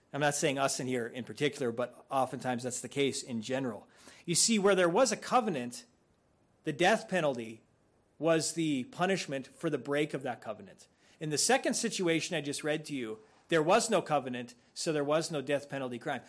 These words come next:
showing again how important Scripture teaches the covenant is. Now, if you would, look with me to verse number twenty-three.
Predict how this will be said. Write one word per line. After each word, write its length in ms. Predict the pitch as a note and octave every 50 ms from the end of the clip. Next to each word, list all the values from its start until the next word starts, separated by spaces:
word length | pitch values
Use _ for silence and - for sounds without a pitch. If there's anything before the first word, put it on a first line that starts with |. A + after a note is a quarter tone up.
| - - -
showing 360 | - - - A3 A#3+ C4 B3
again 260 | G#3+ F#3 E3+ G#3 G3+ F#3
how 180 | F3 F3 E3
important 500 | D3+ C#3 - - G3+ G#3+ G3 D#3+ D3+ -
Scripture 560 | - - - F#3 E3+ F3 - E3 C#3 C3 - - - _ _ _ _ _ _ -
teaches 540 | - - F#3 F#3 - E3 D#3 C#3+ C3+ - -
the 140 | D3 C#3
covenant 500 | B2+ - D#3 D3 C3+ C3+ A#2 G#2+ G#2+ - - -
is. 420 | C#3 A#2+ G2+ - - - - - _ _ _ _ _ _ _ _ _ _ _ _ _ _ - - - -
Now, 160 | F3 G3 G#3+
if 120 | G3+ G#3
you 80 | A#3+ A3
would, 300 | G3+ F#3 F3 E3+ - F#3
look 160 | A#3+ - -
with 200 | E4+ B3+ - -
me 320 | G3+ F#3 F3 F3 E3+ F3 - - - - - _ -
to 100 | - D3+
verse 320 | C#3+ D#3 E3 E3 D#3+ -
number 180 | D#3+ C#3 C#3 C3+
twenty-three. 680 | - - B2+ A#2+ A#2 A#2 - - C3 C3 A#2 G2 -